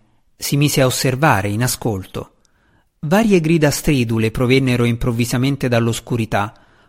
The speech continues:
poi Montolio gridò di dolore. Drist balzò su e si lanciò alla carica precipitosamente,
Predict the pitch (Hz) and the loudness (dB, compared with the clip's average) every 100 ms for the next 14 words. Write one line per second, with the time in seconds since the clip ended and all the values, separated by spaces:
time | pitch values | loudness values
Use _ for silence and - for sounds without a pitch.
0 | _ - 262 208 196 160 156 185 160 151 | _ 0 2 4 2 2 2 2 2 2
1 | 131 123 139 131 120 104 98 95 98 _ | 2 0 0 -2 0 -2 -4 -6 -10 _
2 | _ _ _ 135 147 143 131 113 113 - | _ _ _ 2 2 2 -2 0 -2 0
3 | 120 - 196 - _ - 147 185 165 147 | -2 0 -2 -4 _ -6 0 4 4 2
4 | 151 117 117 127 175 151 139 - 170 180 | 2 2 2 2 0 0 -2 0 0 0
5 | 160 143 139 127 110 101 101 117 | 0 0 0 -2 -4 -6 -6 -8